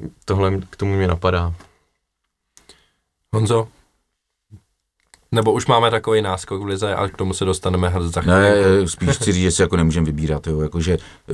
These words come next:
Speaker 3: ve finále, a to jsme spolu rozebírali tady mimo, že jo, podcast, ale když se bavíme normálně v soukromí hodněkrát, že letos to vyšlo skvěle s tím cestováním a podobně, jo, jakože když jsme jeli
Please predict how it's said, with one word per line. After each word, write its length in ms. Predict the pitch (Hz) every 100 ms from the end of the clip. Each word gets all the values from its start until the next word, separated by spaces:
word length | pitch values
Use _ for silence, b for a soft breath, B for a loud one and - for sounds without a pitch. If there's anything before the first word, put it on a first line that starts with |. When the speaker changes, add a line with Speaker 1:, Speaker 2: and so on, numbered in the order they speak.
| 80 80
Speaker 3:
ve 140 | 87
finále, 440 | 82 92 90 90 -
a 80 | 82
to 140 | -
jsme 200 | - 95
spolu 320 | 82 - 87
rozebírali 500 | 85 82 82 85 85
tady 160 | 80 85
mimo, 340 | 82 82 85
že 120 | 78 87
jo, 100 | 82
podcast, 500 | 85 - 82 80 87
ale 80 |
když 100 | 82
se 120 | - 80
bavíme 320 | 80 80 82
normálně 320 | 80 80 82
v 60 | -
soukromí 300 | 78 82 80
hodněkrát, 480 | 80 80 76 78
že 140 | 82 85 B B -
letos 240 | - -
to 80 | -
vyšlo 200 | 85 95
skvěle 260 | - 90 82
s 40 |
tím 120 | 82
cestováním 460 | - - 82 85 85
a 60 |
podobně, 300 | 80 82 80
jo, 80 | 73
jakože 300 | 78 85 80
když 180 | 78 80
jsme 200 | 90 87
jeli 260 | 85 90